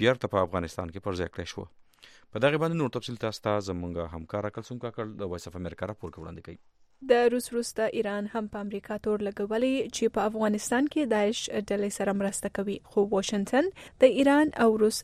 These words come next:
Speaker 2: دغه تورونه رد کړي. ایراني مطبوعاتو د هیواد مشر فوزي کمانډر د خولې د سه شنبې یا نهي په ورځ ویلي چې دوی داعش ډله او نور ترهګر تنظیمونه د شام او عراق کې ماتې سره مخ کېدو وروسته اوس افغانستان ته منتقل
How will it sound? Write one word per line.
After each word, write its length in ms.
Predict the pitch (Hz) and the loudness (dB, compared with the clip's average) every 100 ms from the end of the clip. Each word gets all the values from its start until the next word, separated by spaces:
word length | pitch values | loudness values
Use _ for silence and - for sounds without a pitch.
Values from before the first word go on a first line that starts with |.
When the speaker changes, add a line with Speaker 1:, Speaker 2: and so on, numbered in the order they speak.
| - 214 | -2 0
Speaker 2:
دغه 160 | 196 196 | 0 -2
تورونه 320 | 202 196 190 185 | -2 -2 0 -2
رد 140 | 190 - | -2 2
کړي. 420 | 196 - - 262 | 0 0 4 12
ایراني 260 | 294 294 330 302 | 12 12 10 8
مطبوعاتو 580 | 254 - 240 226 - 233 220 | 6 8 8 8 6 2 2
د 100 | 214 | 0
هیواد 400 | 202 196 196 - 208 | 0 0 0 -2 -4
مشر 300 | 202 202 175 - | -2 -4 -4 -4
فوزي 280 | 196 196 196 196 | -4 -4 -6 -4
کمانډر 420 | 196 196 196 202 | -2 -2 -4 -4
د 100 | 196 | -8
خولې 360 | - 202 202 202 | -4 -2 -2 -2
د 160 | 196 | -6
سه 160 | - 202 | -4 -6
شنبې 420 | - 202 220 320 302 | -4 -2 0 0 2
یا 80 | 233 | 2
نهي 180 | 214 - | 0 -2
په 80 | 202 | -4
ورځ 180 | 196 196 - 196 | -2 -4 -2 -2
ویلي 320 | 196 254 381 | 2 4 2
چې 260 | - - 240 254 | 0 -10 0 6
دوی 180 | 254 247 220 | 6 6 4
داعش 260 | 208 208 - | 4 4 2
ډله 220 | 214 214 214 262 | 2 2 0 -2
او 20 | 208 208 | -2 -2
نور 180 | 208 - | -4 -4
ترهګر 420 | 202 208 196 208 - | -2 -2 -4 -6 -4
تنظیمونه 560 | 202 196 214 220 226 226 226 | -4 -2 -2 0 0 0 -2
د 100 | 208 - | -4 -2
شام 280 | 202 208 269 | -2 -2 -2
او 80 | 208 | -2
عراق 400 | 214 208 202 202 | -2 -2 -2 -4
کې 320 | - 214 214 | -6 -2 0
ماتې 340 | 208 202 214 - | 0 -2 -6 -6
سره 220 | 208 202 | -4 -4
مخ 120 | 202 - | -6 -10
کېدو 380 | - 202 208 | -6 -2 0
وروسته 880 | 202 233 - 277 294 - - - - | 4 2 4 6 6 2 -10 -10 2
اوس 160 | 285 - - 226 | 4 4 0 0
افغانستان 640 | 220 220 226 - 330 320 214 | 2 2 2 0 0 0 0
ته 120 | 202 | -2
منتقل 420 | 196 202 - 196 | -2 -4 -4 -4